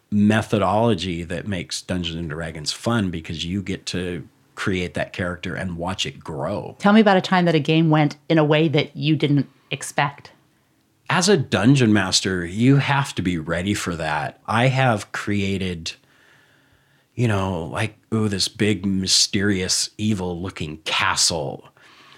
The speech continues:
Speaker 1: and the players walk up to it. You've spent hours creating this, drawing the maps, populating it with monsters and traps,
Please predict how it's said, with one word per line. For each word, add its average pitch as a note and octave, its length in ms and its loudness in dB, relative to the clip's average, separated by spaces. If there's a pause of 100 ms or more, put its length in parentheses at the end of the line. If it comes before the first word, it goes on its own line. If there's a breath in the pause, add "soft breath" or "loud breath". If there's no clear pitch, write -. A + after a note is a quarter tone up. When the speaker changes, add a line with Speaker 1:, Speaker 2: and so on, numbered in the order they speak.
(180 soft breath)
Speaker 1:
and G#2 180 0
the G#2 60 2
players G#2+ 500 2
walk G2 340 0
up F#2+ 220 -2
to F#2 200 -2
it. E2 180 -6
You've A2 160 0
spent G#2 480 -2 (200)
hours F#2+ 720 4
creating E2 640 -6
this, - 240 -8
drawing G#2 560 -2
the G2 80 -2
maps, F2 840 -2 (1000 loud breath)
populating A2 640 2
it F#2+ 140 -4
with G2 200 -6
monsters F2 640 -2
and D#2+ 140 -10
traps, F#2+ 580 -2